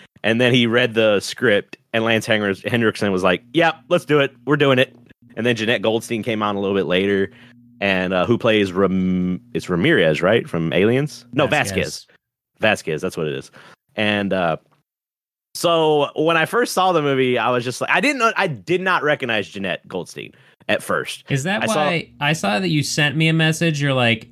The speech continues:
Speaker 2: "Do you know who this other actress is?"
Speaker 1: Yeah, that's
Speaker 2: But
Speaker 1: why I
Speaker 2: then
Speaker 1: took
Speaker 2: when
Speaker 1: it
Speaker 2: I
Speaker 1: back, 'cause
Speaker 2: opened Discord, that message
Speaker 1: Yeah.
Speaker 2: was gone.
Speaker 1: Well, I
Speaker 2: So
Speaker 1: took it back because I was like,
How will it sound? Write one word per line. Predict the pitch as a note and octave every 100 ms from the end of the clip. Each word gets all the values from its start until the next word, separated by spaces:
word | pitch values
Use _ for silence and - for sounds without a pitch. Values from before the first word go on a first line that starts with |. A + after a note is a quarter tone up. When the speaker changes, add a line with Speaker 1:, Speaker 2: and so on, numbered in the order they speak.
| -
Speaker 2:
"Do | G2
you | C3
know | E3+ E3
who | D#3+
this | B2 A2
other | A2+ G#2 F2+
actress | G2 A2 A#2+ C#3
is?" | C3+
Speaker 1:
Yeah, | -
that's | E3+ G#3+
Speaker 2:
But |
Speaker 1:
why | C4
I |
Speaker 2:
then | F3
Speaker 1:
took | E3 -
Speaker 2:
when |
Speaker 1:
it | D3+
Speaker 2:
I | F3
Speaker 1:
back, | A3
'cause | F3+
Speaker 2:
opened | G#3 G3 F3+
Discord, | A#3 - - C#3 A#2 A2 G#2+
that | A#2 B2+
message | C#3 F#3+ D3+
Speaker 1:
Yeah. | -
Speaker 2:
was | A3+ A3
gone. | C#4 D4+ A#3+ E3 E3 E3 E3 _ _ _ _ _ -
Speaker 1:
Well, | G3+
I | G#3 -
Speaker 2:
So | A#3
Speaker 1:
took | A#3+
it | F3
back | G3 A3 E3+
because | F3 F#3 F#3 D#3+
I | D#3+
was | D#3+
like, | D#3 C#3+ -